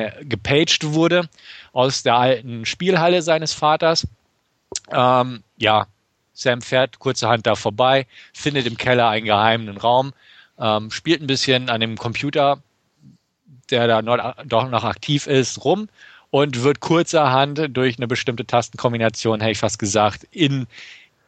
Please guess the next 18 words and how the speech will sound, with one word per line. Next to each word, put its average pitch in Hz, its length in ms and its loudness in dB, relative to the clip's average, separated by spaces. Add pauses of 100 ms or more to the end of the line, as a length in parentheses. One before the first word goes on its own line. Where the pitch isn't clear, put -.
(480)
ins 151 360 -4
Grid 143 440 0 (120)
versetzt. 120 680 0
Sprich, 139 340 -2
eine 127 240 0
Computer, 139 680 0 (680)
äh, 117 520 2 (340)
eine 123 200 2
Welt 160 200 2
innerhalb 151 300 2
des - 140 -6
Computers, 185 500 -2
die 151 80 -6
sein 127 180 2
Vater 139 340 2
damals 120 400 0
erschaffen 175 460 0
hat, 170 160 2